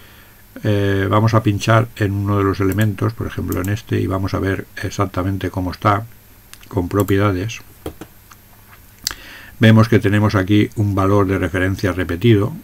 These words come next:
Eh, si queremos que no esté repetido, podemos simplemente cambiar, eh, aquí la visibilidad de este valor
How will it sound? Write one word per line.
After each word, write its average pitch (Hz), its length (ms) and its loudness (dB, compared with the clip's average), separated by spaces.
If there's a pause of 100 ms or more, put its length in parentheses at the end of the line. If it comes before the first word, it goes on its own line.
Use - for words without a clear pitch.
(160)
Eh, 104 140 -4
si 95 100 0
queremos 95 380 -2
que 95 560 -2
no 95 300 -4
esté 95 240 -6
repetido, 95 480 -2
podemos 90 460 -6 (300)
simplemente 92 520 -4
cambiar, 92 500 -4 (480)
eh, 92 440 -4
aquí 101 320 -2
la 90 160 -2
visibilidad 90 680 0 (440)
de 98 160 0
este - 180 -4
valor 117 380 2